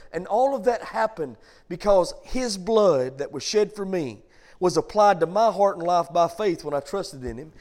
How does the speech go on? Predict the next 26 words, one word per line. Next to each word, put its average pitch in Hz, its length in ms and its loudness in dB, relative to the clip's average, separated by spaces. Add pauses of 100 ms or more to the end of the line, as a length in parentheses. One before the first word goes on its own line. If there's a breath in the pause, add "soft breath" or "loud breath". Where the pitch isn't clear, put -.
(180 loud breath)
And 175 160 -2
the 160 60 2
blood 220 220 4
of 220 100 0
Christ 226 320 2
was 180 100 -6
applied 190 380 0
to 165 60 -10
your 262 200 2
heart 190 240 4
and 156 80 -14
faith, 165 400 -2 (340 loud breath)
um, 147 300 0
when, 160 320 -2
when 165 220 2
you 262 160 2
trusted 180 520 4
in 147 200 -4
Him. 139 400 -6 (360 loud breath)
Guess 277 240 0
what 330 180 -2
that 220 200 -4
makes 226 320 -4
us? - 520 -6 (1120)
Blood 147 280 -4
kin. 135 220 -12